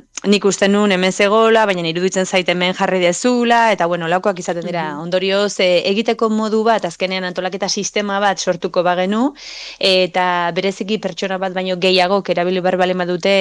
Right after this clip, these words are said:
Speaker 1: eh, antolaketa sistema
Speaker 2: Mhm.
Speaker 1: hori, ba, besteei ere, eh, adieraztea zeratako, eh,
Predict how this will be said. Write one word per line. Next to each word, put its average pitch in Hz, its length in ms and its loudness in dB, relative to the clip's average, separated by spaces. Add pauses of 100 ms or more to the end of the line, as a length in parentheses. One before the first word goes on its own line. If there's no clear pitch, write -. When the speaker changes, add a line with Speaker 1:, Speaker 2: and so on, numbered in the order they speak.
(200)
Speaker 1:
eh, 156 400 -4
antolaketa 165 480 -2
sistema 180 420 0
Speaker 2:
Mhm. 180 80 0
Speaker 1:
hori, 214 200 4
ba, 170 340 -2
besteei 185 1080 0
ere, 202 260 2 (360)
eh, 180 160 4
adieraztea 190 800 2
zeratako, 175 1120 2
eh, 151 680 -6